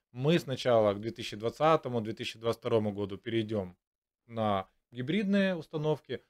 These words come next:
а потом посмотрим, что мы будем делать, делать с, с электромобилями. Они не могут решить вопрос, э, с батареями,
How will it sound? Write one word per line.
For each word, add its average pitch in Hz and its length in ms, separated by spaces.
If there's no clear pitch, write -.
а 123 100
потом 160 280
посмотрим, 139 440
что - 160
мы 123 120
будем 117 200
делать, 113 320
делать 113 240
с, - 60
с - 300
электромобилями. 104 720
Они 156 320
не 175 140
могут 143 340
решить 139 360
вопрос, 123 540
э, 104 300
с 98 60
батареями, 92 500